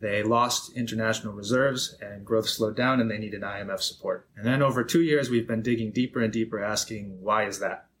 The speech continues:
So first, we learned that the first reason for that is that exports aren't growing very quickly.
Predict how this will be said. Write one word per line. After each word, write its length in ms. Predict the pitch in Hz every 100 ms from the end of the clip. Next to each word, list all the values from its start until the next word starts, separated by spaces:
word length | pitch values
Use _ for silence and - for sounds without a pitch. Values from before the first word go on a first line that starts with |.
| _ _
So 200 | - 110
first, 360 | - 156 151
we 80 | 135
learned 460 | 123 131 127 123 110
that 340 | 110 104 -
the 80 | 113
first 340 | - 165 151
reason 280 | 147 127 120
for 160 | - 110
that 340 | 113 113 -
is 300 | 113 104 -
that 280 | 104 98 - _
exports 460 | 127 - 127 117 -
aren't 240 | 120 104
growing 420 | 117 123 160 180 - _ _
very 180 | 113 117
quickly. 460 | 113 151 196 214